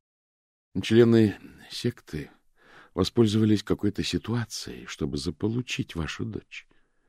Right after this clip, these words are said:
И это могло быть что угодно. Болезненный разрыв отношений, ссора с лучшей подругой. Или те, с кем Леонора общалась, изменились, что часто бывает в их возрасте, и девушка почувствовала себя лишней.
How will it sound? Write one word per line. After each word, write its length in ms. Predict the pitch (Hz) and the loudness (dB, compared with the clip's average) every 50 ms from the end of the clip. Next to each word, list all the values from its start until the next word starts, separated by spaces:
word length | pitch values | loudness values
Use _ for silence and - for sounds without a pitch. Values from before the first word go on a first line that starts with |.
| _ _ _ _ _ _ | _ _ _ _ _ _
И 60 | - | 2
это 180 | 87 90 - 92 | 2 2 2 2
могло 260 | 87 87 85 90 92 | 0 0 2 2 2
быть 80 | 87 82 | 2 0
что 220 | - - - 113 | -4 -4 -4 -2
угодно. 360 | 123 120 - - - 64 - _ _ _ _ _ _ _ _ _ _ _ _ _ _ _ _ - _ - | -2 -2 -2 -4 -4 -8 -16 _ _ _ _ _ _ _ _ _ _ _ _ _ _ _ _ -20 _ 2
Болезненный 640 | 101 98 113 120 123 131 117 107 120 113 110 107 | 6 8 10 12 12 12 10 8 8 8 8 8
разрыв 380 | 107 107 98 90 107 107 - - | 8 8 8 6 4 2 2 -2
отношений, 640 | 92 - 85 82 - - - 85 90 92 90 85 _ _ _ _ _ _ - | -4 -2 -4 -6 -4 -4 -6 -6 -6 -8 -12 -14 _ _ _ _ _ _ -10
ссора 380 | - - - - 117 110 107 | -8 -2 2 4 4 6 4
с 120 | 92 - - | 4 2 0
лучшей 240 | 90 - - 82 | -2 -2 -2 -4
подругой. 540 | - - 73 67 67 69 71 73 76 69 - _ _ _ _ _ _ _ _ _ _ _ _ - | -4 -4 -4 -4 -4 -4 -6 -6 -8 -14 -20 _ _ _ _ _ _ _ _ _ _ _ _ 0
Или 200 | 78 101 104 92 | 4 6 6 6
те, 160 | - 101 101 | 6 4 2
с 80 | - | 2
кем 180 | - 101 92 92 | 4 4 6 6
Леонора 400 | 92 92 90 90 95 92 90 90 | 6 6 6 6 6 4 4 4
общалась, 480 | 82 73 - - 98 92 87 80 - - | 2 0 0 2 2 2 2 0 0 -2
изменились, 920 | - 90 78 76 87 90 87 87 92 104 110 98 76 71 64 - - - _ _ _ _ _ _ _ | -2 -2 0 0 2 2 4 4 2 0 0 -2 -2 -4 -6 -10 -14 -16 _ _ _ _ _ _ _
что 200 | - - - 73 | -16 -10 -8 -6
часто 340 | 71 - - - - - 73 | -4 -2 -4 -4 -4 -4 -2
бывает 360 | 71 76 73 73 73 69 - | 0 0 2 2 0 0 -2
в 40 | 71 | -6
их 120 | 67 - | -8 -4
возрасте, 640 | - 92 113 110 87 78 69 69 - - - - - - - - _ _ _ _ _ _ _ - | -2 -2 -2 0 -2 -2 -4 -4 -6 -8 -10 -10 -10 -12 -20 -20 _ _ _ _ _ _ _ -4
и 60 | - | 0
девушка 400 | - 85 98 101 101 - - 87 | 6 8 8 8 8 4 0 -4
почувствовала 640 | - - 80 - 87 87 - - 90 87 90 90 82 | -2 -2 0 0 -2 -4 -2 0 0 2 2 2 2
себя 240 | - 82 78 90 | 0 0 0 0
лишней. 480 | 92 95 71 62 - - - - - - | 0 0 -2 -4 -6 -10 -12 -16 -18 -20